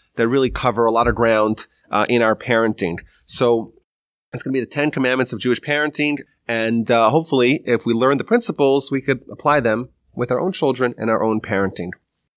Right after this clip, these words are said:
Okay, so the first of the Ten Commandments is, "Thou shalt parent." And I think this is maybe,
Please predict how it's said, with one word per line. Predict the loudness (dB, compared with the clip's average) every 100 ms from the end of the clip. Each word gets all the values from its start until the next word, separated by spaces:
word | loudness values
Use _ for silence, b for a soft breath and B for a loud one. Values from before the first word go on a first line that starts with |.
| _ _ -4
Okay, | -2 0
so | -2
the |
first | 0 0 0 0
of |
the | -2
Ten | 0 -2
Commandments | 2 2 2 2 0 -2 -8 -4
is, | 0 0 0 -2 -10 -8
"Thou | -2 0 2 0 0
shalt | 0 2 2 2 0 -2 _ _ -8
parent." | -2 0 0 -4 -12 -6
And | -6
I |
think | -4 -4
this | -4 0
is | 0 0 -6 B B B
maybe, | 0 2 2 0